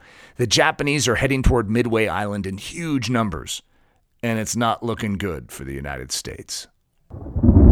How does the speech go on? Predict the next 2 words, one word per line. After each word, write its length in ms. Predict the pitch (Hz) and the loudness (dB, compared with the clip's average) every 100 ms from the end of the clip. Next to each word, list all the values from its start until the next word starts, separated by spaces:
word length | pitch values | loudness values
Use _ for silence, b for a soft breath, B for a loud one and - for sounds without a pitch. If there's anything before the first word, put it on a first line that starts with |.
| - - - - - - - - - - - - - - - - - - - - - - | 10 8 8 2 -2 -4 0 0 2 -2 0 -2 -4 -10 -12 -10 -8 -6 0 0 -2 -6
Today's 340 | - 76 - | -6 -4 -4
message 640 | 139 139 - 127 90 - | -2 -2 0 -4 -4 -6